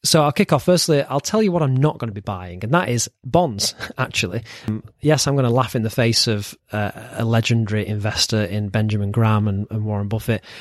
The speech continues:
and I'm not gonna buy any bonds this year. The reason for that, and, and one reason, is that for me,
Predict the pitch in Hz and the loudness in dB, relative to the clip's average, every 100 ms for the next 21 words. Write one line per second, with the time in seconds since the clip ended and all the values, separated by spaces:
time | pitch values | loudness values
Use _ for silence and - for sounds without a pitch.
0 | - 123 135 175 160 135 147 147 139 156 | -8 0 2 4 2 2 4 4 4 4
1 | 156 123 113 - 101 87 - _ - - | 4 2 0 -2 -6 -10 -16 _ -20 -20
2 | _ - - 156 196 254 220 196 - 202 | _ -20 -6 0 4 4 2 0 2 4
3 | 180 117 107 127 131 127 143 165 175 139 | 4 2 -6 -6 -8 -4 -2 0 2 0
4 | 120 107 98 110 131 143 - - - 151 | -2 -4 -8 -6 -4 -4 -6 -12 -4 2
5 | 175 156 | 2 2